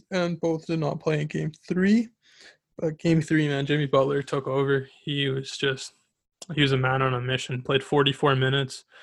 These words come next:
a forty-point triple-double without attempting a single three. That's practically unheard of in today's N B A. It's a, a massive just three-point, like, uh, weighted game.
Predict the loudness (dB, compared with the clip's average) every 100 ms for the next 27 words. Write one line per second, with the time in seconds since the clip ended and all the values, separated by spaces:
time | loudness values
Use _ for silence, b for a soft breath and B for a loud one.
0 | b b b b b 0 0 -2 0 2
1 | 2 0 -4 -2 -2 0 0 2 2 4
2 | 6 4 2 0 0 2 0 0 0 2
3 | 2 4 4 4 2 0 0 0 0 4
4 | 4 4 2 4 4 6 6 2 0 -2
5 | 4 6 6 6 2 2 2 0 B B
6 | B B B B 2 2 4 4 6 4
7 | 0 -8 b b b b _ _ _ _
8 | _ _ -10 0 4 6 6 6 4 4
9 | -2 -2 -4 -2 -2 -2 -2 -10 -18 _
10 | -20 -14 -10 -8 -6 -4 -2 -4 -6 -10
11 | _ _ _ 2 6 8 8 4 4 2
12 | 2 0